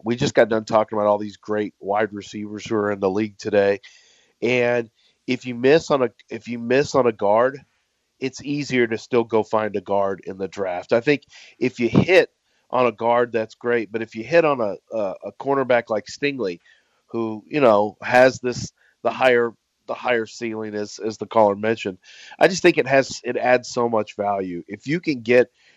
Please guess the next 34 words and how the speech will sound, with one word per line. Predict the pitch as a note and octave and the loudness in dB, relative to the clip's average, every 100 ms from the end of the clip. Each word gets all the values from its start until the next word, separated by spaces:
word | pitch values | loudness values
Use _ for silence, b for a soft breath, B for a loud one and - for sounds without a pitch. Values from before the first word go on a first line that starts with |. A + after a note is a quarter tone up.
| - | -2
your | A2+ A#2+ | 0 0
corners | - A#2 A#2 A#2 A#2 - _ _ _ - | 0 2 4 2 -2 -10 _ _ _ -8
to | A#2 | -2
really | B2 A2+ | 0 0
tighten | - B2 G#2+ G#2 | -2 -2 0 -2
it | A2 | 2
up, | A#2 - _ _ _ _ | 2 0 _ _ _ _
um, | - A2+ A2+ G#2+ G2+ _ _ | -2 0 0 -4 -10 _ _
it's | - - | -18 -16
just, | - C3 B2 - - | -8 -6 -4 -6 -14
it's | - - | -16 -4
going | B2+ B2+ B2 | 2 4 4
to, | A#2+ | -2
and | A#2 G#2+ | -4 -6
start | - B2 A#2+ | 2 2 4
taking | B2+ A#2 | 0 0
the | A2+ | -4
ball | G#2+ A2 A#2 | 2 4 4
away, | A#2 A#2 | 4 0
it | C3+ | -4
can | D3 | -4
have | C#3 A2+ | -4 -4
a | |
huge | G2+ - F3+ C3+ | -10 -10 -8 -4
impact | C3+ C#3+ A2+ G#2+ | -4 -4 -6 -6
on | A2 F#2+ | -8 -10
a | |
season. | - D#3 C3 F#2+ | -8 -6 -6 -12
Just | E2+ G#2+ | -20 -6
look | B2+ B2 | -6 -4
at | G#2 | -2
what | A2 | 0
happened | A2+ A2 - G#2 | 0 -2 -4 -6
with | G2 | -6